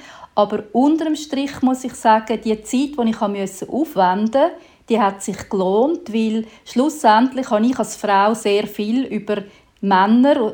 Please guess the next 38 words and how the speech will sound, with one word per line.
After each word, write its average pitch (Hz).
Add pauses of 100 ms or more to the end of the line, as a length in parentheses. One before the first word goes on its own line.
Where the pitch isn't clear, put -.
älter 233
werden, 240
ihre 190
Probleme 190
erfahren. 220 (320)
Bei 220
den 208
Frauen 202
war 240
es 220
so 196
gewesen, 202 (340)
dass 208
ich 226
ja 208
vieles 240
selber 214
gekannt 269
habe. 311
Ich 254
habe 196
mich 196
gespiegelt, 254
ich 226
habe 196
mich 196
wiedergefunden. 254 (520)
Und 233 (200)
so -
muss 247
ich 240
sagen, 214
auch 202
wenn 208
das -
Älterwerden 214
für 196
Anfänger 240